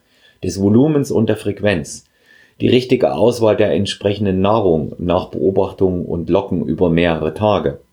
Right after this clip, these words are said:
die richtige Kalorienzufuhr vor allen Dingen und natürlich dann daraus resultierend die Aufteilung in Makronährstoffe.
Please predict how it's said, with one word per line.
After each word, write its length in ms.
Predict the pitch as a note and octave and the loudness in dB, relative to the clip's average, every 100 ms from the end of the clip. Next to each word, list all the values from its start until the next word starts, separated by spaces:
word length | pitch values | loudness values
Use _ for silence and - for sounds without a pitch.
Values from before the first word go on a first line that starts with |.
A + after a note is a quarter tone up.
| _ _ _ _ | _ _ _ _
die 260 | - E2 F#2+ | -8 -2 0
richtige 640 | G#2+ - - - F2+ - - _ _ - | 0 -2 -4 0 0 -2 -10 _ _ -6
Kalorienzufuhr 1040 | B2 G#2+ G2+ B2+ D#3 A#2+ - G2 - E2+ | 0 2 2 2 2 0 2 0 2 0
vor 240 | - F#2 - | 2 0 0
allen 240 | D#2 D#2+ | -2 -4
Dingen 320 | D#2 D2+ C#2+ - | -6 -6 -8 -2
und 240 | F#2 F#2 | 0 2
natürlich 420 | F2 - G#2+ F2+ | 0 2 0 0
dann 320 | F#2 G#2+ G2 | 0 0 0
daraus 440 | - G2 F#2 F2 F2 | 0 2 2 0 -2
resultierend 580 | F2 E2+ - G2+ F2 E2 | -2 -4 0 0 2 2
die 80 | |
Aufteilung 560 | - F#2 - F2+ E2 D#2+ | 2 2 0 -2 0 0
in 80 | D#2+ | 0
Makronährstoffe. 840 | F#2 - - E2+ - - - - | -2 -2 -6 -6 -10 -12 -12 -12